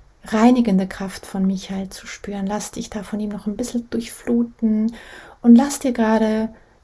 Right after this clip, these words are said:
diese Kraft in dein System aufladen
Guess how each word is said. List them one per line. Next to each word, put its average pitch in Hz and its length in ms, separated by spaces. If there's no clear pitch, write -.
diese 285 320
Kraft - 600
in 196 200
dein 202 540
System 214 920
aufladen 202 1120